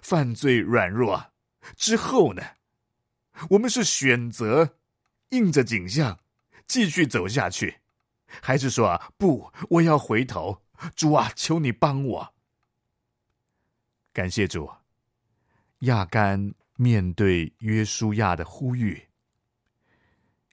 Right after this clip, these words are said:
亚干把握了这最后一个机会。于是二十节，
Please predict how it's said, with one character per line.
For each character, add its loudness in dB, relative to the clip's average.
亚 2
干 0
把 0
握 0
了 -4
这 -4
最 0
后 -6
一 -6
个 -8
机 -6
会。 -12
于 2
是 0
二 4
十 -4
节， -4